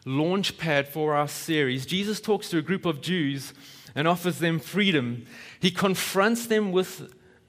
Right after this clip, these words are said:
a truth on how to be truly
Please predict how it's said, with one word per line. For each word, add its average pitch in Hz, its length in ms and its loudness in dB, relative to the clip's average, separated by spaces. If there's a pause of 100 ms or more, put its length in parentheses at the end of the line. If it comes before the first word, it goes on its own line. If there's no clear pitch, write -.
(120)
a 160 80 4
truth - 760 -4 (720)
on 139 120 0
how 185 340 0
to 180 160 -8
be 160 140 -8
truly 160 800 -6